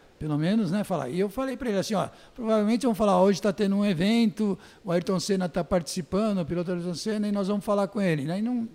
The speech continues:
e, bom, é, pelo menos o Ayrton, quer dizer, eu imaginava que ele fosse falar Audi, eu ouvi toda a entrevista dele, né? E ele não falou a palavra Audi. Tanto que quando terminou, eu falei,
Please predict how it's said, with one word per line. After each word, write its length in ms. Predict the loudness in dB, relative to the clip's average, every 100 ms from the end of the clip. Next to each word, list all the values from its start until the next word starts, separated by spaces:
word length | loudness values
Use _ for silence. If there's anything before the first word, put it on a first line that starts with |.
| -12
e, 320 | -4 -2 -2 -4
bom, 240 | -2 -2 -2 -10 -20 -20 _ _ -20 -20 _ -8
é, 160 | -6 -2
pelo 280 | 2 4 4
menos 280 | 4 4
o 100 | 4
Ayrton, 440 | 4 4 2 -2 -8 -14 -20 -20 -20 -20 -20 -14 -4
quer 160 | -2
dizer, 140 | 0 2
eu 40 |
imaginava 460 | 2 2 2 0 0
que 80 | -2
ele 60 |
fosse 200 | 0 -2
falar 200 | 2 2
Audi, 300 | 4 2 0 -8 -20 -20 _ 0
eu 100 | 4
ouvi 180 | 4 4
toda 220 | 4 4
a 20 |
entrevista 680 | 2 0 0 -2 -2 -2 -2
dele, 360 | 2 4 4
né? 200 | 2 0 -2 -14 -20 -20 _
E 300 | 0 0 0 -4
ele 140 | -2 0
não 100 | 0
falou 280 | 2 2 2
a 20 |
palavra 380 | 2 2 2 0
Audi. 140 | 0
Tanto 140 | -2 -2
que 60 |
quando 200 | 2 4
terminou, 360 | 4 4 6 6
eu 40 |
falei, 320 | 6 4 2